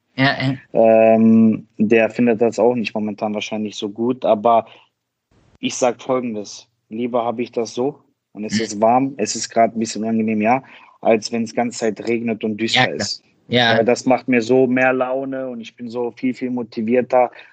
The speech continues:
Speaker 2: als wenn's jetzt Tage, tagelang regnet.
Speaker 1: Mhm.
Speaker 2: Also wenn ich's mir aussuchen könnte, würde ich auch irgendwo leben, wo vielleicht,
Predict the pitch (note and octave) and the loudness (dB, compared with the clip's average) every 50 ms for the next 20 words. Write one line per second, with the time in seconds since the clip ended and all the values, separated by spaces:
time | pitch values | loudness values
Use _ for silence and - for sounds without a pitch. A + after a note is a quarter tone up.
0 | _ - - A2+ G#2+ - - A#2 A#2 A2 A2 A2+ G#2 - - - A2+ A2+ A2 A2+ | _ 0 0 0 0 -2 -4 -4 -4 -2 -4 -6 -8 -6 0 2 2 2 4 2
1 | A2 G#2+ - - - - A#2 A2 A2 A2 A2 A2 G#2+ G#2+ G2 A2 G#2+ A2 G#2 G2+ | 0 0 -2 -4 -2 0 0 2 2 0 -2 -4 -4 -8 -6 -6 -6 -6 -6 -8
2 | F2+ E2+ _ - - _ _ _ _ _ _ - G#2+ G#2 G#2 G2+ G#2 A2+ - - | -12 -12 _ -20 -20 _ _ _ _ _ _ -6 -4 -2 0 0 0 -2 -4 -8
3 | A#2 G#2+ G#2+ G#2+ G#2+ A2 A2+ A#2 B2 B2+ B2 - - C3 A#2+ C#3 D3+ C#3+ - D3+ | -10 -8 -6 -4 0 2 4 4 4 4 2 2 2 2 4 4 4 2 0 -2
4 | C#3+ D3 C#3 C#3 - C3+ B2+ C3 B2 C3+ C3 B2 - C3 A#2 - A#2 B2 C3 A#2+ | -4 -4 -4 -6 -6 -6 -6 -4 -6 -6 -6 -4 -6 -6 -8 -8 -8 -10 -10 -10
5 | - - A#2+ A2+ B2 B2+ B2 A#2+ A#2 G#2+ A2+ A2+ A2+ A2+ A2+ A2 A2+ - A#2 A#2 | -6 -4 -4 -2 -2 -2 -2 -2 -4 -4 -2 0 2 2 2 0 -2 -2 0 0
6 | A#2 A#2+ A#2 A2+ G#2+ - _ - | 2 2 0 -2 -4 -10 _ -20